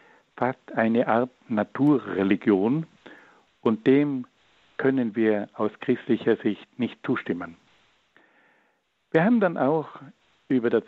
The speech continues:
Menschenbild gesprochen und da haben wir gehört, dass die Grünen den Menschen zunächst einmal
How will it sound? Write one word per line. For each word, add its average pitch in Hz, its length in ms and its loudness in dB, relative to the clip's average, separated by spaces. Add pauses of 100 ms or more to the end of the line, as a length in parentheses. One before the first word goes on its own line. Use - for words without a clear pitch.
Menschenbild 143 600 0
gesprochen 185 640 -2 (720)
und 127 360 0
da 110 200 0
haben 139 220 -2
wir 139 120 4
gehört, 123 460 2 (800)
dass 123 200 0 (260)
die 117 400 -2 (140)
Grünen 143 580 0 (400)
den 110 180 0
Menschen 123 500 0
zunächst 127 500 0
einmal 120 420 0